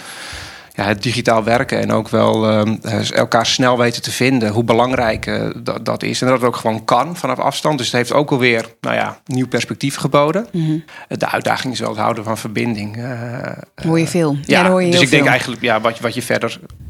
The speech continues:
Speaker 1: eh, eigenlijk om je heen ziet, dat speelt ook
Speaker 2: Ja.
Speaker 1: bij ons en ook voor mij.
Speaker 2: Ja, want dat was
Speaker 1: Ja.
Speaker 2: een, een eigenlijk opvolgende vraag. Wat heb je persoonlijk het meest gemist van het kantoorleven? En dan hoor ik jou toch wel verbinden zeggen.
Speaker 1: Ja,
Speaker 2: En
Speaker 1: het is
Speaker 2: snelheid.
Speaker 1: verbinden en eigenlijk ook wel, ehm,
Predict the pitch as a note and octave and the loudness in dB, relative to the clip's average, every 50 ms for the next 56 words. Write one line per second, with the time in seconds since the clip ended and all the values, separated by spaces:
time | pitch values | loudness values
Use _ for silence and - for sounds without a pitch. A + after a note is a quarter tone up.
0 | - - - - - B2 A#2+ - - - - - - - _ _ _ B2+ B2+ B2+ | -14 -14 -12 -12 -12 -10 -8 -6 -6 -6 -8 -10 -12 -14 _ _ _ -6 -4 -4
1 | A#2+ A2 A2 A2+ A#2 G#2+ - A#2 G#2+ A2 - G#2 - - - - A#2+ A#2 - - | -2 -2 -4 -4 -4 -4 -4 -6 -6 -8 -8 -8 -8 -8 -6 -6 -8 -6 -4 -4
2 | A2 A2+ - - - - - G3 - - - - - _ _ - - - B2+ C#3 | -4 -4 -6 -10 -12 -6 -4 -2 -2 -4 -6 -14 -20 _ _ -4 0 2 2 2
3 | D3 C#3+ D3 F3+ F3+ - - - - - - A2+ A2+ A2+ - - A2+ A2+ G2+ G#2 | 2 0 0 -2 -2 -4 -4 -6 -8 -8 -6 -6 -6 -6 -6 -6 -4 -4 -4 -6
4 | G#2 A2+ - _ - F3 F3 F3+ F#3 F#3+ F#3+ G3+ G#3 F#3+ F#3+ F3+ F3+ F3+ F3+ F3 | -8 -12 -10 _ 0 2 2 2 2 2 2 2 0 0 0 0 2 2 2 0
5 | - - - F#3 F#3 F3+ F3 D#3+ - - - - F#3 F#3 - - F3 - - B3+ | -2 -2 0 0 2 2 2 0 -2 -4 -4 -4 -4 -4 -4 -6 -4 0 0 2
6 | B3+ B3 A3+ F#3 E3+ - F#3+ F3 F3 F#3 G3 G3+ - G3+ - - E3+ - A3+ G#3+ | 2 4 2 2 2 2 2 2 2 2 0 0 0 -2 -2 0 0 2 2 2
7 | G#3+ F#3+ - E3+ E3+ G#3 A#3 C4 B3 - - - F#3+ F#3 F3+ - - - E3+ E3 | 2 0 0 0 0 2 2 2 2 0 0 0 2 2 2 0 0 0 -2 -2
8 | D#3+ - D#3+ D#3+ D#3+ - A#3 A3 D#3+ C#3+ D3 D3 D#3 - - D#3 D#3 - _ - | -2 0 -2 -2 -2 0 -2 0 0 0 0 -2 -2 -4 -4 -6 -6 -8 _ -18
9 | - - - - - - - F3+ F#3 F3+ F3 E3+ E3 D#3+ - E3 - E3+ E3 E3 | -20 -20 -20 -20 -6 -2 0 2 2 2 2 2 0 -2 -2 -4 -2 -2 -2 -2
10 | D#3+ - F3+ E3 G#3 G#3 E3+ D#3 D3+ C#3+ D#3 D3 - - F3 - - _ _ - | -2 -2 -2 0 0 0 0 0 0 -2 -4 -4 -4 -4 -6 -6 -8 _ _ -14
11 | - - - - - - - - E3 - - - - - D3 E3+ F#3+ F#3+ F3+ D3+ | -10 -8 -8 -6 -6 -6 -4 -4 -4 -4 -6 -8 0 2 4 6 6 6 6 4
12 | D3 - G#3+ G#3+ G3+ F#3 E3+ D#3 D3+ - F3+ E3 D#3 D#3+ D#3+ D3+ - - - E3 | 4 4 4 4 4 4 4 4 4 4 4 4 2 2 2 0 0 0 0 0
13 | E3 E3 - - C#3 D3+ D3+ D3+ D3+ - - - C3+ C3+ C#3 C3+ C3+ C3+ C3+ | 0 -2 -4 -4 -2 0 2 2 0 0 -4 -4 -4 -2 -2 -2 -2 -2 -2